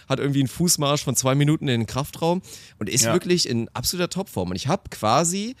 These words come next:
Speaker 1: mit ihm jetzt so, so ein Handshake gemacht und gesagt, wenn irgendwann hier Olympia durch ist, deutsche Meisterschaften durch sind und so der Kalender vielleicht ein bisschen ruhiger wird, dann machen wir bei Chops vor mit Sicherheit ja irgendwie nochmal ein Beachvolleyball-Format, sei es nochmal so ein King of the Beach oder irgendwas,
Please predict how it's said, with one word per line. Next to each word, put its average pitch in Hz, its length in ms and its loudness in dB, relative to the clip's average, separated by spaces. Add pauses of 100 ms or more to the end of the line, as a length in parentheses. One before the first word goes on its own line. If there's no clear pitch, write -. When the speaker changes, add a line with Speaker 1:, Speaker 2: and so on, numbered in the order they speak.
(320)
Speaker 1:
mit 131 180 2
ihm 160 220 4
jetzt 180 180 2
so, 156 300 4
so 123 100 2
ein 110 160 2
Handshake 160 380 2
gemacht 185 420 -4
und 135 140 -4
gesagt, 107 480 0 (260)
wenn 110 140 0
irgendwann 185 440 4
hier 147 140 4
Olympia 170 380 2
durch 160 320 -2
ist, 147 240 -4
deutsche 104 200 -4
Meisterschaften 131 640 0
durch 123 220 2
sind 113 280 -2 (320)
und 117 160 -4
so 120 120 2
der 117 80 4
Kalender 127 360 4
vielleicht 110 220 0
ein 110 60 -2
bisschen 101 180 0
ruhiger 104 300 0
wird, 156 240 2 (100)
dann 107 100 2
machen 127 320 0
wir 160 160 0
bei 151 120 -2
Chops - 260 -4
vor 127 160 0
mit 123 140 -2
Sicherheit 147 320 -2
ja 117 60 2
irgendwie 147 340 0
nochmal 139 340 0
ein 113 80 -2
Beachvolleyball-Format, 92 800 -4
sei 104 100 0
es 104 120 -2
nochmal 107 160 -2
so 104 80 -2
ein - 20 -8
King 120 160 -2
of 110 140 0
the 95 60 -8
Beach 110 260 0
oder 127 100 0
irgendwas, 147 400 -2